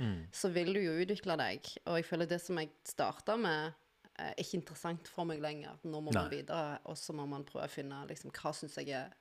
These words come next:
Speaker 2: funny nå, liksom. Nå har jo selvfølgelig tjue tjue budt veldig på seg selv <laughs> med at, eh,
Speaker 1: Mye
Speaker 2: verden
Speaker 1: materiale, ja.
Speaker 2: literally går til helvete, så er det mye å hente.
Speaker 1: <laughs> Ja.
Speaker 2: Eh, men vi kan jo ikke være sånn tjue komikere fra Rogaland, så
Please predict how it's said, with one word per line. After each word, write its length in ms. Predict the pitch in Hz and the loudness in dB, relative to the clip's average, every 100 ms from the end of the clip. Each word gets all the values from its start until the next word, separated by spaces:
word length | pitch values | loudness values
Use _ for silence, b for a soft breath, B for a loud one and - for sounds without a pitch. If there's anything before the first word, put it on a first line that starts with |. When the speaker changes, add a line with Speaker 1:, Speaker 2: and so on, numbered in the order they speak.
| - | -18
Speaker 2:
funny 360 | - 147 147 151 | -4 -4 -2 -4
nå, 180 | 156 190 | -2 -2
liksom. 420 | 190 - 135 - B B B B _ | -2 -2 -4 -6 B B B B _
Nå 80 | 165 | -2
har 180 | 156 156 | 2 4
jo 240 | 170 156 - | 4 2 0
selvfølgelig 540 | - 165 160 156 139 - | -6 0 2 2 0 0
tjue 220 | 139 139 | -2 -2
tjue 300 | - 147 147 - - - 156 | -2 0 0 -4 -16 -18 -2
budt 220 | 160 151 170 | 0 0 4
veldig 540 | 160 143 156 175 - | 4 4 0 -2 -4
på 280 | - 170 156 | 0 2 4
seg 160 | - - | 2 4
selv 360 | 190 170 226 - - | 6 6 6 4 0
<laughs> 200 | - - | 0 4
med 180 | 214 233 - 277 | 8 8 8 6
at, 360 | 202 - - | 6 4 6
eh, 200 | 226 - - B 294 | 6 6 0 B 4
Speaker 1:
Mye 80 | 120 | 8
Speaker 2:
verden 100 | 113 | 10
Speaker 1:
materiale, 640 | 120 110 120 127 147 113 101 | 10 10 10 10 6 4 2
ja. 240 | 214 233 | 6 10
Speaker 2:
literally 420 | 247 247 - 220 196 | 10 6 4 6 6
går 120 | 190 | 6
til 80 | 165 | 4
helvete, 460 | 160 190 269 226 180 | 4 4 4 4 4
så 80 | - | 4
er 120 | - 190 | 6 8
det 100 | 208 | 8
mye 200 | 185 196 | 8 8
å 40 | |
hente. 520 | 185 - - 262 294 | 6 4 4 4 2
Speaker 1:
<laughs> 100 | 294 B B | -4 B B
Ja. 200 | 104 101 - | 0 0 0
Speaker 2:
Eh, 360 | 208 196 185 - | 2 4 4 2
men 340 | 190 175 170 | 2 2 2
vi 60 | 185 | 2
kan 160 | 190 160 | 2 0
jo 60 | |
ikke 160 | - 185 | 0 2
være 320 | 165 175 - | 4 4 0
sånn 220 | - 147 - | -4 -6 -6
tjue 440 | - - 151 143 | -6 -4 -2 -4
komikere 400 | 147 160 160 160 | -2 -4 -2 -2
fra 80 | 147 | 0
Rogaland, 400 | 143 127 151 | -2 0 0
så 80 | 143 | 0